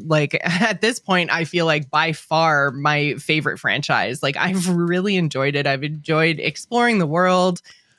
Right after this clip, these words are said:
Like I said, there's kinda surprises around every corner, and that's not even just, um, story-wise. It just seems like with all the new stuff that they've added, there's lots of discovery to be had in this game. And,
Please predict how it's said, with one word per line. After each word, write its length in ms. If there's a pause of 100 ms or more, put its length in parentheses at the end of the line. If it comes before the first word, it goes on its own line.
Like 140
I 80
said, 280
there's 240
kinda 220
surprises 580
around 260
every 220
corner, 460
and 160
that's 260
not 240
even 260
just, 400 (140)
um, 380
story-wise. 880
It 100
just 220
seems 280
like 300 (320)
with 140
all 240
the 120
new 140
stuff 300
that 160
they've 240
added, 400
there's 200
lots 280
of 100
discovery 680
to 100
be 140
had 260
in 140
this 120
game. 480
And, 240